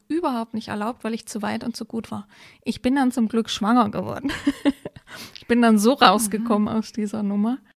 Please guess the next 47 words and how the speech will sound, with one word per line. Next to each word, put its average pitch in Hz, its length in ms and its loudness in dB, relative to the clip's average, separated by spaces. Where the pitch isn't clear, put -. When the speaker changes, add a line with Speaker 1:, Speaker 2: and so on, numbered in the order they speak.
Speaker 1:
Aber 196 200 -4
ich 208 120 -8
kenn 254 200 -2
so 254 140 -6
diesen 226 360 -4
Punkt, 262 360 -2
wo 220 80 0
der 214 180 -2
Zweifel 226 380 -2
da 208 220 -2
gewesen 214 640 -2
wäre, 233 460 -2
aber - 100 -8
der 208 120 -8
wird 220 200 -8
sofort - 540 -6
unterdrückt. - 560 -14
Speaker 2:
Voll. 208 400 -6
Ja. 202 260 0
Und 196 140 -6
dann 202 120 -6
hast 226 180 -8
du 208 40 -8
eben 208 180 -4
mit, 190 240 -10
mit 196 220 -10
Zahnmedizin 226 580 -4
noch 214 140 -6
mal 208 180 -4
so 196 80 -10
eine 190 180 -6
andere 208 300 -6
Entscheidung 190 540 -6
im 185 100 -4
Grunde 196 260 -4
getroffen, 196 260 -4
Speaker 1:
Ja, 240 100 2
weil's 233 240 2
nur 214 100 6
Speaker 2:
weil 196 220 -2
Speaker 1:
einen 226 380 4
Weg 240 200 0
gibt, - 360 -10
scheinbar. 196 420 2
Speaker 2:
Zum 208 40 0
einen 196 220 -2
das. 214 380 -6